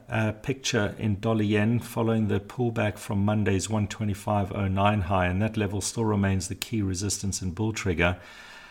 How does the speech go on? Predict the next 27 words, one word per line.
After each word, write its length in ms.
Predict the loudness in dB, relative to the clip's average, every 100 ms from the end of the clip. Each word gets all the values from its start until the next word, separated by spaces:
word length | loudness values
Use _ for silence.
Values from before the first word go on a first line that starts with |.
| -2
As 220 | 4 4
we've 100 | 4
been 140 | 4 4
highlighting 840 | 4 4 4 2 2 2 2 0
at 300 | -2 -4 -6 -10
the 120 | -4
one 180 | 0 2
twenty-five 580 | 2 0 0 0 0 2
area, 480 | 4 6 6 4 0 -6
dollar 180 | -2 0
yen 300 | 2 2 2
was 260 | 2 2
in 140 | 0 0
an 120 | 0
extreme 600 | 0 -2 -2 0 2 2
overbought 560 | 0 -2 -4 -2 -2 -2
condition, 580 | -2 0 0 0 -2 -4 -12 -20 -20 -8
uh, 160 | -4 0
and 140 | 0
it 80 | 0
did 180 | 0 0
raise 220 | 2 0
the 60 | -2
question 400 | -4 -2 0 -2
as 100 | -4
to 140 | -4
whether, 420 | -2 0 2 0